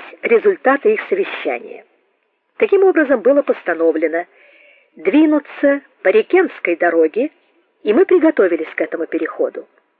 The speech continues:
Усладив себя такой же трапезой, как и утром, мы навьючили на лошадь бурдюк и остатки нашей провизии. Затем, пользуясь наступившей ночной темнотой,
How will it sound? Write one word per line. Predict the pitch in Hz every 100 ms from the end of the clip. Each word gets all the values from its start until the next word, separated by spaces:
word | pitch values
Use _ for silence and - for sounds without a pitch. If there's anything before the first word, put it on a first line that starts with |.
| _ _ _ -
Усладив | 220 - 208 185 214 -
себя | 202 196 175
такой | 175 - 196
же | 175 175
трапезой, | 180 175 165 151 156
как | - 143
и | 190
утром, | 330 - 127 104 _ _ _ _ _ _
мы | 240 392
навьючили | 330 240 302 - 233 208 196 - - _ _ -
на | 185
лошадь | 214 247 - 185 165
бурдюк | 185 165 156 381 - - _ -
и | 214
остатки | 175 - 330 -
нашей | 220 185 - 208
провизии. | - 175 160 139 - - _ _ _ _ _ _ _ _ _ -
Затем, | 175 - 330 359
пользуясь | - 294 240 170 165 -
наступившей | 170 - 175 233 - 160
ночной | 165 - 175 160
темнотой, | - 143 147 196 254 339